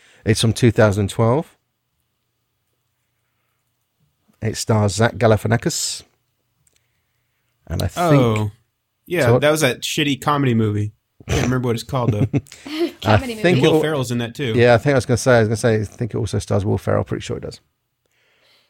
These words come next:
Speaker 1: Okay,
Speaker 2: Can't
Speaker 1: five
Speaker 2: remember the
Speaker 1: seconds.
Speaker 2: name of that.
Speaker 1: Five
Speaker 2: Yeah.
Speaker 1: seconds
Speaker 3: Step
Speaker 1: thinking
Speaker 3: Brothers.
Speaker 1: time.
Speaker 3: <laughs>
Speaker 1: Five.
Speaker 3: Weren't they both in that?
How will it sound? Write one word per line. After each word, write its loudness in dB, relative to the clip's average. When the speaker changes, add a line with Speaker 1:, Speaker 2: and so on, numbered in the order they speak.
Speaker 1:
Okay, 2
Speaker 2:
Can't -10
Speaker 1:
five -10
Speaker 2:
remember 4
the -4
Speaker 1:
seconds. 2
Speaker 2:
name -4
of -6
that. -10
Speaker 1:
Five 2
Speaker 2:
Yeah. -6
Speaker 1:
seconds 0
Speaker 3:
Step 0
Speaker 1:
thinking 0
Speaker 3:
Brothers. -2
Speaker 1:
time. -6
Speaker 3:
<laughs> -20
Speaker 1:
Five. -10
Speaker 3:
Weren't -18
they -12
both -12
in -14
that? -14